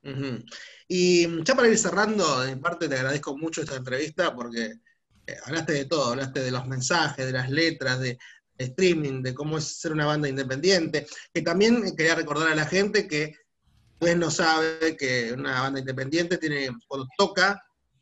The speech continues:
tiene que llevar sus instrumentos, tiene que cargarlos,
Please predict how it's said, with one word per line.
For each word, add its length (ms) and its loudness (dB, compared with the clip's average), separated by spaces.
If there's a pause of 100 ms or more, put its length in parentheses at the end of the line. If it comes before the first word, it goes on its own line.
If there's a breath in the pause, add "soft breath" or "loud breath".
(160)
tiene 140 -2
que 80 -4
llevar 160 2
sus 100 -4
instrumentos, 680 0
tiene 160 -2
que 100 -4
cargarlos, 840 0